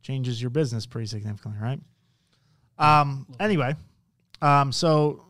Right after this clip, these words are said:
let me break it down real quick for people who didn't watch the first one. It's a guaranteed way, literally without fail, without risk,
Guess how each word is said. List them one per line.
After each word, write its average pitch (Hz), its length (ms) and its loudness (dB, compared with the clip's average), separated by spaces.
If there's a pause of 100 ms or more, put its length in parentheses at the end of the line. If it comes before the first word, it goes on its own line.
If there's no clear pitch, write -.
(140)
let 175 100 -2
me 190 120 2
break 151 320 0
it 147 80 0
down 139 240 2
real 135 140 2
quick 143 240 -4
for 131 100 -4
people 131 240 -6
who 131 60 0
didn't 123 100 -2
watch 123 160 -4
the - 60 -14
first 131 280 -6
one. 123 220 -4 (380)
It's 135 240 -6
a 156 120 -8
guaranteed 151 480 2
way, 135 460 2 (240)
literally 147 500 0
without 135 400 0
fail, 127 420 -2
without 135 380 -4
risk, 135 400 -4